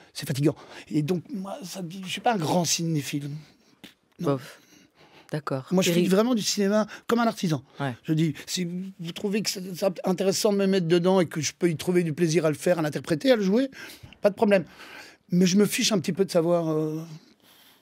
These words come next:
Speaker 1: Après, une fois que c'est fait, c'est fait, c'est fait, c'est fait.
Speaker 2: Et les jeux vidéo, comme dans Normal ?
Speaker 1: Non, je n'ai aucun rapport aux jeux vidéo.
Speaker 2: Jeux de rôle, vous n'êtes pas un gamer ?
Speaker 1: Oh non. <laughs> Oh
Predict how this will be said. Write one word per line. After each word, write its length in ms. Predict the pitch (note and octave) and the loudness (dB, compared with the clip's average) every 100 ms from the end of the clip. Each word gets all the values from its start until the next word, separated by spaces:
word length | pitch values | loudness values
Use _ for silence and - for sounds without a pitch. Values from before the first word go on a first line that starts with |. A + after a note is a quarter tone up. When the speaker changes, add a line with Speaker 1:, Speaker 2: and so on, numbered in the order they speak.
| _ _ _ - | _ _ _ -10
Speaker 1:
Après, 240 | - F#3+ | -2 2
une 80 | F3 | 0
fois 120 | E3+ | -2
que 60 | D3 | -6
c'est 120 | D#3 | -4
fait, 100 | D#3+ | -4
c'est 140 | D3 C#3 | -6 -10
fait, 160 | - | -12
c'est 160 | C3 - | -14 -16
fait, 120 | - - | -18 -20
c'est 100 | - | -20
fait. 120 | - _ _ - | -20 _ _ -6
Speaker 2:
Et 60 | |
les 120 | E3 D#3 | -2 -2
jeux 120 | D3+ | -2
vidéo, 460 | C#3 C3+ C3 C#3+ - | -4 -6 -4 -6 -6
comme 160 | C3 C3 | -8 -6
dans 100 | C3+ | -6
Normal ? 300 | B2 G#3 B2 | -2 -2 0
Speaker 1:
Non, 60 | |
je 100 | C3+ | -4
n'ai 80 | D3+ - | -6 -8
aucun 220 | E3+ G3 | -4 -2
rapport 260 | E3 C#3+ E3 | -4 -6 -6
aux 80 | |
jeux 100 | D3 D3 | -4 -6
vidéo. 260 | D3 - - D3 | -8 -8 -6 -2
Speaker 2:
Jeux 160 | C#3+ | -2
de 60 | C3+ | -2
rôle, 280 | B2+ C3+ C#3 - | -2 -2 -4 -6
vous 60 | C3+ | -6
n'êtes 120 | - | -4
pas 100 | E3 | -4
un 80 | D3 | -2
gamer ? 520 | C3 B2+ A#2+ A#2+ - _ - | -4 -4 -8 -12 -20 _ 6
Speaker 1:
Oh 180 | G3 | 6
non. 320 | D#3+ E3+ - - | 8 4 2 -2
<laughs> 60 | - - - C3+ - | -6 -8 -20 -20 -20
Oh 40 | - | -6